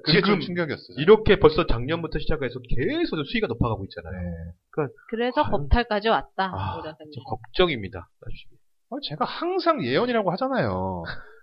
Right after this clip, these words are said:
Speaker 1: 상상도 못할 게 나온다니까.
Speaker 2: <laughs> 아, 걱정이에요.
Speaker 1: 상상을 못하니까 지금 내가 얘기를 못하는 거야.
Speaker 2: 아무튼 저희는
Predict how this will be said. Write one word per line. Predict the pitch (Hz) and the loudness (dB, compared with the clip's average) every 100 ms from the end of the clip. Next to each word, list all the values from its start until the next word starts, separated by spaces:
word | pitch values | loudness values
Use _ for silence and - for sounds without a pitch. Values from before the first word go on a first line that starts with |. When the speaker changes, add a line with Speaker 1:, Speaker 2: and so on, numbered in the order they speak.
| - | 2
Speaker 1:
상상도 | 339 381 359 339 320 | 4 6 6 6 0
못할 | 220 220 254 | -2 4 4
게 | 254 | 4
나온다니까. | 208 147 196 - 330 453 453 | 0 2 2 2 4 6 6
Speaker 2:
<laughs> | 302 262 - 285 - 262 110 104 196 - 143 139 | 6 4 4 4 4 4 0 0 -4 -6 -8 -12
아, | |
걱정이에요. | - 127 - 170 135 107 | -10 -8 -4 -4 -4 -6
Speaker 1:
상상을 | 277 302 285 254 | -6 -4 -4 -2
못하니까 | 165 - 214 208 | -4 -8 -10 -8
지금 | 180 165 | -8 -8
내가 | 147 139 | -6 -6
얘기를 | 117 143 | -6 -10
못하는 | 120 110 - 123 | -12 -14 -14 -14
거야. | 104 85 87 _ - - | -14 -16 -18 _ -20 -12
Speaker 2:
아무튼 | 139 156 170 156 117 - | -12 -10 -12 -12 -14 -8
저희는 | 139 143 139 113 | -8 -6 -10 -12